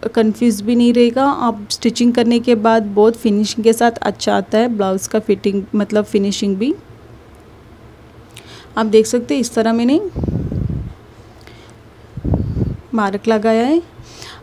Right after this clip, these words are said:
अभी यहाँ पर मैंने एक, अ, अटैच पिन यहाँ लगा रही हूँ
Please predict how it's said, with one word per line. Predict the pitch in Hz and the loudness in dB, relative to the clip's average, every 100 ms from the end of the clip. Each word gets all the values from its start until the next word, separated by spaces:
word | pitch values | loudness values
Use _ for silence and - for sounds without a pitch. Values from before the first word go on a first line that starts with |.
| 247 | -2
अभी | 226 294 | 2 4
यहाँ | 240 233 240 | 4 4 4
पर | 302 302 | 4 6
मैंने | 277 285 285 - | 6 4 2 -2
एक, | 240 - | -4 -2
अ, | 240 - 240 233 220 | -2 2 2 2 0
अटैच | 226 240 233 | 0 2 0
पिन | - 254 247 247 - | 0 0 0 -2 -4
यहाँ | 226 214 202 233 233 | 0 0 0 0 0
लगा | 208 190 196 | -2 -2 -2
रही | 190 202 | -2 0
हूँ | 233 311 - | 0 0 -2